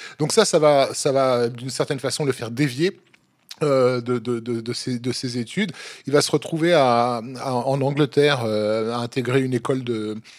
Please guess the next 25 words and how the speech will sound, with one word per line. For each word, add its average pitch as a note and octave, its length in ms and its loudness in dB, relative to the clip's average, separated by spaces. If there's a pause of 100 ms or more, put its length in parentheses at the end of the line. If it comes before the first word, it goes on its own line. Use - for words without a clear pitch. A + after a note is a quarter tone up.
(280)
de, A#2+ 440 -4
de, B2 180 -8
de B2 140 -10
cinéma C3 680 -4
qui B2 200 -8
est, B2 100 -2
euh, G#2 680 -6 (300)
alors, A2 240 -14
euh, G#2+ 320 -12
je G#2+ 100 -16
me A2 80 -10
rappelle A2 220 -6
plus D#3 160 -10
du B2+ 120 -10
nom C#3+ 120 -6
de C3 80 -10
l'école B2+ 340 -8
en, G#2+ 580 -10
en - 20 -10
question, - 580 -8 (440)
euh, C3 600 2
la B2 160 0
London D#3+ 340 2
Film C3 220 -10
School. D3+ 360 -8